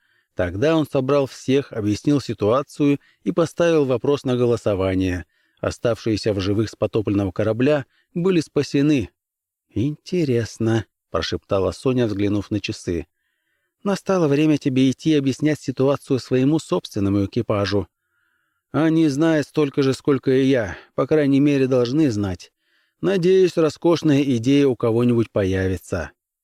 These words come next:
Все, что произошло до настоящего времени, было отмечено в судовом журнале дальнего поиска, на его пленках и в записных книжках офицеров.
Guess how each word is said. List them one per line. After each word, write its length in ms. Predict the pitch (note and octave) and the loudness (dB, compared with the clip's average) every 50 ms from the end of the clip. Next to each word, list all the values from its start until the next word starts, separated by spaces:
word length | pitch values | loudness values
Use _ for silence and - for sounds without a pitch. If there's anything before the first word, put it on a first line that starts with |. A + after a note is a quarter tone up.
| _ _ _ _ _ _ _ _ _ _ | _ _ _ _ _ _ _ _ _ _
Все, 340 | - - - - G#2 B2+ B2+ | -20 -10 -4 -2 -2 -2 -2
что 200 | - - A#2 G#2+ | -2 -4 -4 -2
произошло 580 | - A2+ G#2+ G#2 G#2 G#2+ G2 - - B2 B2 | 0 0 0 0 0 -2 -2 -2 -2 0 0
до 120 | A#2 A#2 G#2 | 2 2 0
настоящего 760 | G#2 G2+ - - G2+ G2+ G#2+ A2 - - - G2 F#2 F2 E2+ | -2 -4 -2 -2 -2 0 0 0 -2 -4 -4 -4 -4 -4 -4
времени, 640 | D#2 G2 A2 B2+ C3+ C#3 C3 B2+ B2 B2 A#2+ A#2 - _ _ _ _ _ | -4 -2 0 2 2 2 2 2 2 2 0 -2 -6 _ _ _ _ _
было 360 | D#2 E2 A#2+ D3+ D#3 D#3 D3+ | -4 -2 0 2 2 2 0
отмечено 540 | - - - - B2 C3+ C#3 - C#3 B2+ B2+ | 0 -2 -2 0 0 0 0 0 0 -2 -2
в 60 | - | -2
судовом 400 | - C3 A#2 A#2+ B2 B2+ C3 C3 | -2 0 0 2 2 2 2 2
журнале 480 | A#2 B2 A#2 A#2+ B2 C#3 C3+ B2 G#2+ G2 | 2 0 0 2 2 2 2 2 0 0
дальнего 420 | F#2 G#2 G2 F#2+ G2 G2 G2 G2 | 0 0 0 0 0 0 0 -2
поиска, 640 | F#2+ - - G2 F2+ E2+ D#2 - - - E2 C#2+ D2 - _ _ _ _ _ | -4 -2 -2 -2 -2 -2 -4 -8 -8 -8 -8 -8 -10 -14 _ _ _ _ _
на 80 | - - | -6 -4
его 180 | G2+ G2+ G2+ | -2 -2 -2
пленках 560 | F#2 - - G#2+ B2+ C3+ C3+ B2 - A#2 - - | -2 -2 0 0 2 2 0 -2 -4 -6 -6 -6
и 80 | B2 | -6
в 60 | A2 | -4
записных 500 | G2+ A2 G#2+ - G#2+ - - C3+ C3+ B2+ | -4 -6 -6 -6 -8 -4 -2 -2 -2 -2
книжках 480 | - _ A#2+ A#2+ B2 - - B2 - - | -2 _ -2 -2 -2 -2 -4 -6 -4 -4
офицеров. 720 | A#2+ - - A#2 - - - C3+ A2 F2+ E2 D#2 - _ | -4 -4 -6 -6 -6 -4 -2 -2 0 0 -2 -4 -8 _